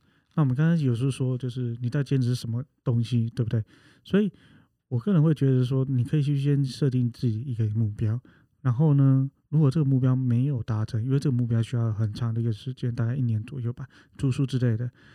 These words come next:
如果你真的没有达成，你可以选择放弃。我跟各位讲，有经历过这些的人不会轻易的嘲笑你没有达成这件事情。我想各位可能是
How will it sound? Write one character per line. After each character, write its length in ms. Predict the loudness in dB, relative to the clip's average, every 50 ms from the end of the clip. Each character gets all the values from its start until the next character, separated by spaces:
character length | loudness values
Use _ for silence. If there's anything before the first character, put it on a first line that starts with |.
| -20 -20 -20 -18 -4 2
如 100 | 4 6
果 80 | 6 6
你 60 | 4
真 160 | 4 2 2
的 60 | 2
没 160 | 2 2 2
有 160 | 2 2 2 0
达 240 | 0 -2 -2 -2
成， 240 | -2 -4 -4 -8 -8 -8 -8
你 80 | -10
可 160 | -6 -2 0 2
以 160 | 2 2 0 -4 -6 _
选 320 | -10 -4 -2 -2 -2 -2
择 240 | -2 -2 -2 -2 -2
放 320 | -2 0 0 2 2 0 -2
弃。 280 | -4 -2 -2 -2 -2 -2
我 100 | -4 -2
跟 200 | 2 2 2 4
各 100 | 4 4
位 140 | 6 4 4
讲， 260 | 4 2 0 0 -2 -8 _ _ _ _ 0
有 200 | 2 2 2 0 _ 0
经 240 | 4 4 6 6
历 160 | 8 6 6 4
过 320 | 2 2 2 4 4 4
这 140 | 2 2 0
些 220 | 0 0 0 0
的 100 | 2 0
人 260 | 0 0 0 -2 -2 -4 -8 _ _
不 160 | -2 -2 -2 0
会 340 | 2 2 2 2 2 -2 -6 _ _ _
轻 300 | -2 0 2 2 2 0
易 160 | 2 2 2 2
的 140 | 2 0
嘲 260 | -2 0 0 0 0 2
笑 220 | 2 0 0 0
你 240 | 2 0 -2 -2 -4 _ _ _
没 120 | 0 2 4
有 120 | 4 2
达 160 | 0 0 -2
成 200 | -2 -2 -2 -2
这 180 | 0 0 0 0
件 100 | -2 -4
事 220 | -4 -4 -4 -6
情。 180 | -8 -8 -12 -20 _ _ _ _ _ _ _ _ _ 0
我 60 | 0
想 240 | 2 2 2 0 -2 -6 -14 _ _ _
各 160 | 0 2 4
位 140 | 4 4 2
可 100 | 2 2
能 240 | 0 0 -2 -4 -6
是 500 | -2 0 2 2 2 2 2 0 -2 -4